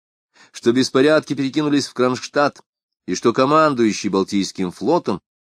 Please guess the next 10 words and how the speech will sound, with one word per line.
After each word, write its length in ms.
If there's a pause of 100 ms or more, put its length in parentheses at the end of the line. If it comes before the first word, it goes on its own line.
(280)
нашёл 400
невозможным 960
протестовать 680
против 300
признания 680
флотом 480 (300)
названного 760
выше 380 (200)
Временного 680
комитета 560